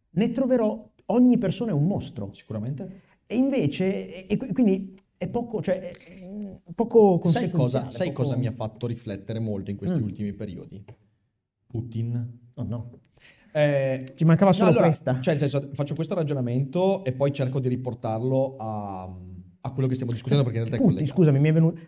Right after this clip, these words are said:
Speaker 1: Putin ci avrà pure dei pensieri buoni in testa sua? E non possiamo
Speaker 2: Putin ha
Speaker 1: giudicare.
Speaker 2: fatto anche cose buone, stai
Speaker 1: <laughs>
Speaker 2: dicendo che Putin ha fatto anche cose buone, vecchio mio?
Speaker 1: La transiberiana arriva sempre in orario.
Speaker 2: Allora, no.
Speaker 1: Ma,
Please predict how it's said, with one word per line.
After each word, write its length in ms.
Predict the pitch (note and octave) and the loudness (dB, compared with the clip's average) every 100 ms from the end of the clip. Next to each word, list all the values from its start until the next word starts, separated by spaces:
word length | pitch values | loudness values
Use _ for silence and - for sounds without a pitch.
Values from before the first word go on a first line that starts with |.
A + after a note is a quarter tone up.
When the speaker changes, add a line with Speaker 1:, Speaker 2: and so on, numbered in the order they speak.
| - | 0
Speaker 1:
Putin 600 | E3 B2 A2 G#2+ A#2 A2+ | 0 0 -4 -6 -8 -8
ci 100 | G#3 | -6
avrà 160 | B3+ | -4
pure 200 | B3+ A2 | -4 -4
dei 120 | G#2+ G2+ | -2 -4
pensieri 340 | G#2+ G2+ A2 | -6 -6 -6
buoni 320 | G2+ G2+ F#2+ G2+ | -6 -6 -8 -12
in 80 | |
testa 280 | G2+ G2+ F#2 | -12 -14 -14
sua? 320 | G#2 A2+ G#2+ C3 - _ _ _ _ _ _ _ _ _ _ - | -18 -16 -16 -18 -20 _ _ _ _ _ _ _ _ _ _ -6
E 60 | |
non 140 | A#3 C#4 | -2 0
possiamo 260 | C#4+ - F#3 | 0 4 4
Speaker 2:
Putin 180 | D#3+ | 6
ha 20 | D#3+ | 4
Speaker 1:
giudicare. 180 | C#3+ C#3+ | 4 2
Speaker 2:
fatto 120 | D3 | 2
anche 160 | D#3 | 0
cose 240 | C#3 A#2+ A#2+ | -2 -2 -2
buone, 340 | C3+ C3 - | 0 0 2
stai 160 | - - | 2 2
Speaker 1:
<laughs> 40 | |
Speaker 2:
dicendo 320 | B3+ A3+ G3+ | 2 2 2
che 100 | E3 | 0
Putin 260 | E3 F#3+ E3 | 0 0 2
ha 20 | C#3 | 0
fatto 160 | D3 | 0
anche 180 | D#3 D3+ | 0 2
cose 220 | D3 C3+ | 2 2
buone, 300 | F3 A3+ C3 | 4 4 4
vecchio 320 | C#3 C3+ E3 | 0 0 0
mio? 220 | A#2 A2+ E3 | 0 0 2
Speaker 1:
La 140 | D#3+ | 2
transiberiana 720 | - F3+ - E3+ D#3 F#3+ F#3+ | 4 0 2 4 4 2 0
arriva 200 | D3 D3 | 0 0
sempre 240 | C3+ F#3+ F3+ | -2 -2 -2
in 60 | |
orario. 400 | C3+ G#2+ F#2+ - C3 - _ _ _ _ _ _ _ _ _ _ | -2 -4 -4 -6 -6 -12 _ _ _ _ _ _ _ _ _ _
Speaker 2:
Allora, 300 | C#3+ A#2 G#2 G3+ | -2 0 -2 2
no. 120 | G3 | 4
Speaker 1:
Ma, 220 | G#3 - | 4 0